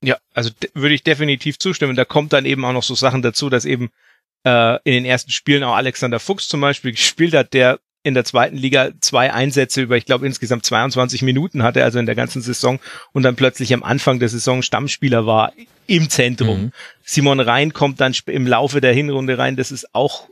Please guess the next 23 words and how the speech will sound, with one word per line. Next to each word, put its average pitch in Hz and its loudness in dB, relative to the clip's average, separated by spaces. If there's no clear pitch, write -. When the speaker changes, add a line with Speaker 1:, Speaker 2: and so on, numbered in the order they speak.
Speaker 1:
ein, 135 0
jemand, 127 -2
der 123 4
vorher 127 2
nur 151 4
Regionalliga 139 0
gespielt 120 -8
hat. 110 -6
Also 127 0
das - 0
kommt, 180 -2
der - 4
Sprung 196 0
kommt 185 -2
dann 156 -4
noch 139 -6
dazu 233 -4
und 156 -8
dazu 180 0
eben 156 2
für - -2
alle, 226 4
weil 147 0